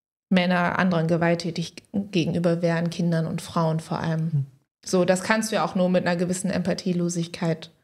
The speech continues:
Speaker 2: Hm.
Speaker 1: ähm, ja.
Speaker 2: Aber das von da, ich find daher auch den Punkt von, ähm, Haselmaus-Front noch ganz interessant. Ich hab das Gefühl, dass Männer, die empathisch sind, gefühlsbetont sich geben und so weiter, oft alleine dastehen.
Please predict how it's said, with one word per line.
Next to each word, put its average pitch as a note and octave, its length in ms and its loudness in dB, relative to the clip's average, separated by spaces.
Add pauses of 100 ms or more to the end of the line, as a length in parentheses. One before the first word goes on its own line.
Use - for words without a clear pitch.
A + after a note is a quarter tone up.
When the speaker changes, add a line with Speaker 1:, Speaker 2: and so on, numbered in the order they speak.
(160)
Speaker 2:
Hm. C3+ 80 -2 (460)
Speaker 1:
ähm, E3 460 0 (1160)
ja. F3 120 -4 (880)
Speaker 2:
Aber D3 160 4
das C#3+ 220 2 (140)
von C#3 200 4
da, C3 160 2
ich D#3 160 0
find D#3+ 180 4
daher D3 380 4
auch C#3 140 2
den C#3 180 0
Punkt D3 280 2
von, B2+ 640 0
ähm, B2+ 680 0
Haselmaus-Front C#3+ 1200 2
noch C#3 200 -2
ganz C#3+ 220 2
interessant. C#3+ 680 2 (480)
Ich - 60 -8
hab C3+ 80 0
das B2 120 -2
Gefühl, C#3 300 0
dass B2+ 180 0
Männer, C3+ 240 2
die B2+ 80 0
empathisch B2+ 540 0
sind, C3 180 0
gefühlsbetont B2 800 0
sich B2 180 -6
geben B2+ 220 2
und B2 140 2
so B2+ 80 -4
weiter, B2 280 0
oft - 200 -4
alleine B2+ 280 2
dastehen. C#3 600 2